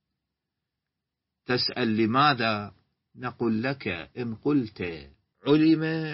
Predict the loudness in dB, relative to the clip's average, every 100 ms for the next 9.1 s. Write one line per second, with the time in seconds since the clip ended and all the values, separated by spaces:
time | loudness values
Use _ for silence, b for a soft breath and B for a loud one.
0 | 0 4 4 2 -2 -10 -18 _ 4 4
1 | 2 -2 -2 -4 -2 -2 -2 -10 _ 0
2 | 2 2 -6 _ 0 2 2 -4 -2 -4
3 | -6 _ -4 -4 -4 -4 -2 -4 -4 -6
4 | -10 _ _ _ -6 -6 -6 -8 -4 -2
5 | -2 -2 -2 0 -2 -2 -4 -2 0 0
6 | -4 -4 -2 -2 -2 -2 -4 -6 -14 _
7 | _ _ _ 4 4 2 0 0 -2 -2
8 | -6 -8 -14 -8 -4 0 0 0 -4 -14